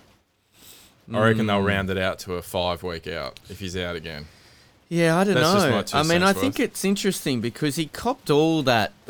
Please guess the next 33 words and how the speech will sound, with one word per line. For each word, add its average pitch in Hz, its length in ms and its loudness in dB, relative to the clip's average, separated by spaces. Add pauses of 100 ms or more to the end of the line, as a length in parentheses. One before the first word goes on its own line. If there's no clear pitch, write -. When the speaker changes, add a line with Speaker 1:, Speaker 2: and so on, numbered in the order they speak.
(240)
Speaker 2:
You 147 140 -2
know, 127 140 4
they 123 140 4
really 151 420 2
came 127 380 -2
for 120 280 -2
him 98 140 -2
in 95 160 -2
the, 92 260 -2
um, 87 340 -6 (200)
in 113 140 -2
the 98 80 -2
Tigers, 101 920 -2 (160)
in 107 180 -2
the 101 80 0
lead 98 240 4
Speaker 1:
Mm. 104 40 4
Speaker 2:
up 98 100 0
to 110 100 -6
that 95 180 -2
Tigers 104 400 0
game, 85 260 -4
which 90 160 -10
was 107 140 -12
the 107 80 -10
one 117 260 -4
where 98 220 -2
he 101 80 -4
got 104 280 -6
knocked 98 280 -6
out 104 260 -2
in. 64 160 -8 (100)
Speaker 1:
Yep. 107 260 -2